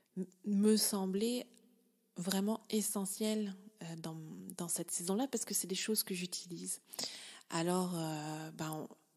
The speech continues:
on, on va parler, euh, huile essentielle avec une spécialiste.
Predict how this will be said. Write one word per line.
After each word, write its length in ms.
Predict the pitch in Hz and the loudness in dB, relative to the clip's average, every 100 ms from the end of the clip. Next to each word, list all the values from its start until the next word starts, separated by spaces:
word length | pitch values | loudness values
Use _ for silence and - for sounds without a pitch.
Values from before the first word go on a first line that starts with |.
| _ | _
on, 40 | 175 | -2
on 0 | |
va 140 | 170 170 | -2 0
parler, 440 | 175 170 185 196 | -2 2 2 4
euh, 120 | 170 | 2
huile 280 | 165 175 175 | 0 2 2
essentielle 580 | 170 - 160 - 190 269 233 _ _ _ _ _ _ _ 175 | 2 -2 -2 -2 -2 -2 -6 _ _ _ _ _ _ _ -8
avec 260 | 160 - | -6 -6
une 80 | 156 | -6
spécialiste. 760 | - 165 - 190 - 349 - | -6 -4 -4 -6 -4 -8 -8